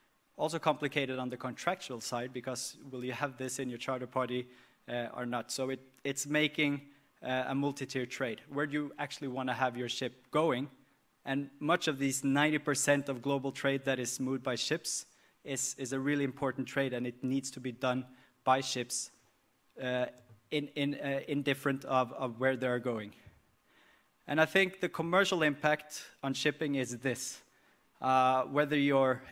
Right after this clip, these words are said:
you have a young and old ship, whether you have energy-saving devices, uh, what fuel options you have,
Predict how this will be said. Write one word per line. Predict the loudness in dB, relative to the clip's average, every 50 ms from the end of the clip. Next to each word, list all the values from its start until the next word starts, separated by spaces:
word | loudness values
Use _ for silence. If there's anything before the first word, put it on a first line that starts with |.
| -6
you | -2 0 0
have | 2 0 0 -2
a | -4 -6 -6 -8 -12 -10
young | -4 4 6 6 8 6 4 0 -6 -12 -18 -20 -20 -20 _ _
and | -6 -6 -2 0
old | 0 0 0 -2
ship, | -2 -2 0 -2 -2 -4 -10 -20 -14 -6
whether | -4 -2 0 2
you | 4 4
have | 4 4
energy-saving | 2 0 0 0 0 -2 -2 0 0 0 0 0 0 0
devices, | 0 0 2 2 2 0 -2 -4 -4 -2 -2 -4 -4 -6 -10 -16 -20 -20 -20 -20 _ _ _ -4
uh, | 0 4 4 4 4 4
what | 2 0 0 -2 -2
fuel | -4 -4 -2 0 0 2 2
options | 2 2 2 0 0 0 0 0
you | 0 0
have, | 2 2 2 2 2